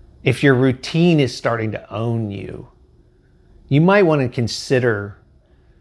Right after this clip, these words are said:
some time out on the road. So maybe time you learned a little bit about putting some passion and beauty in your life again.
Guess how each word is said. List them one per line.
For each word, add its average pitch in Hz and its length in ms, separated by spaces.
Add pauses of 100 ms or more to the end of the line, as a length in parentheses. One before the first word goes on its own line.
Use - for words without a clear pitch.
(220)
some - 360
time 127 380
out 110 160
on 104 140
the 98 80
road. 101 460 (1500)
So - 140
maybe 143 300
time 123 400
you 120 140
learned 127 300
a 113 40
little 117 240
bit 107 300 (160)
about 110 580 (800)
putting 135 260
some 107 200
passion 110 840 (320)
and 110 160
beauty 110 640 (840)
in 117 120
your 107 160
life 101 320
again. 107 520